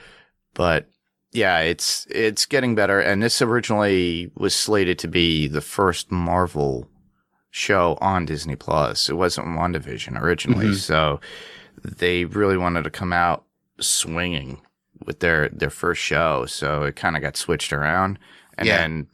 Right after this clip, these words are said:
Speaker 1: now we got WandaVision first, which was really cool. And then we get this, and then we go right into Loki, which is
Speaker 2: Yeah, and I can't, you know, I just realized you say that.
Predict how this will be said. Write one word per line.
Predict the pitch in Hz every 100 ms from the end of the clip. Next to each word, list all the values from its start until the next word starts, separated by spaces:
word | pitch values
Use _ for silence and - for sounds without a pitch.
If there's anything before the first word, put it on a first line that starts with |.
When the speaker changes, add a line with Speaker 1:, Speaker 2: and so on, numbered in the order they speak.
| -
Speaker 1:
now | 87 87
we | 85 82
got | 82 71
WandaVision | - 95 90 85 78 76 76
first, | - 202 - -
which | 120 - -
was | 156 147 -
really | 208 240 175
cool. | - 196 117 98 147 - - - - - _
And | - 117
then | 117 113 110 110
we | 117
get | 107 107
this, | 110 101 -
and | 95
then | 98 92 -
we | 101
go | 95 98
right | 92 87
into | 80 78
Loki, | - 90 92 - - - - -
which | - -
is | 76 69
Speaker 2:
Yeah, | 139 120
and | 151 143 -
I | 139
can't, | 123 185 175 -
you | 160
know, | 165 143 120
I |
just | 135 156 - -
realized | 151 135 110
you | 110
say | - 151
that. | 131 101 -